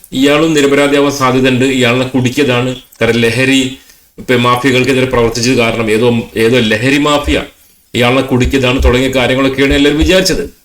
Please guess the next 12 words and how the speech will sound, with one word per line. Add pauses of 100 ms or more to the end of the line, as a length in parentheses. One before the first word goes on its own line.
(720)
പക്ഷെ
സത്യം
അതൊന്നല്ല, (880)
സത്യത്തിലുള്ളൂ. (840)
ഇയാള് (200)
മോട്ടിവേഷൻ (140)
പ്രസംഗിച്ച്
നടക്കുകയാണ്. (800)
ആ
സമയത്ത് (640)
കുറെ
ആൾക്കാര്